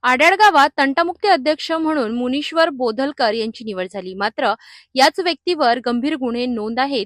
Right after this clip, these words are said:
हे समोर आल्यानंतर ग्रामस्थ संतप्त झाले. शासन निर्णय क्रमांक एक हजार आठ सीआर त्रेचाळीस दोन हजार आठ पोल पंधरा नुसार तंटामुक्ती अध्यक्ष होण्यासाठी चारित्र्य प्रमाणपत्र अनिवार्य आहे.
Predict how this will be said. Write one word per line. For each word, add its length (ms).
हे 120
समोर 340
आल्यानंतर 600
ग्रामस्थ 480
संतप्त 600
झाले. 280
शासन 400
निर्णय 340
क्रमांक 400
एक 260
हजार 240
आठ 300
सीआर 540
त्रेचाळीस 460
दोन 160
हजार 220
आठ 300
पोल 260
पंधरा 320
नुसार 380
तंटामुक्ती 600
अध्यक्ष 400
होण्यासाठी 840
चारित्र्य 400
प्रमाणपत्र 560
अनिवार्य 440
आहे. 180